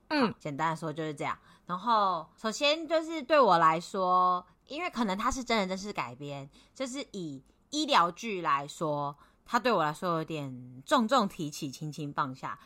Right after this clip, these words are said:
Speaker 2: 就是所有东西都是点到为止。然后可能我之前看的口味太重，对我来说整部戏的节奏都有点慢。
Speaker 1: 嗯，嗯，嗯。
Speaker 2: 但是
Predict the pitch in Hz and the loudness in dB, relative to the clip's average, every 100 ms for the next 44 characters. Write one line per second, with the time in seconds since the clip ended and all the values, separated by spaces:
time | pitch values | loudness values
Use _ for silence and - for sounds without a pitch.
0 | _ _ 226 240 220 202 240 190 185 180 | _ _ -6 -4 -4 0 2 2 0 -6
1 | 180 180 175 175 185 156 127 160 151 143 | -8 -8 -6 -6 -8 -10 -6 -2 -2 -4
2 | 131 127 - 127 123 135 214 202 160 143 | -10 -14 -16 -14 -12 -8 -6 -6 -6 -8
3 | 131 127 180 151 190 147 - 127 147 143 | -10 -10 -12 -8 -8 -8 -10 -10 -10 -8
4 | 135 123 139 - - _ _ 269 226 160 | -10 -8 -12 -12 -20 _ _ 0 2 2
5 | 143 139 160 151 151 - 139 131 180 190 | -2 -6 -6 -6 -6 -6 -6 -4 -4 -2
6 | 143 131 123 139 131 123 120 120 104 117 | -2 -4 -6 -6 -6 -10 -12 -14 -12 -14
7 | - _ _ _ 247 214 277 330 339 339 | -14 _ _ _ 8 8 10 8 6 2
8 | 294 | -2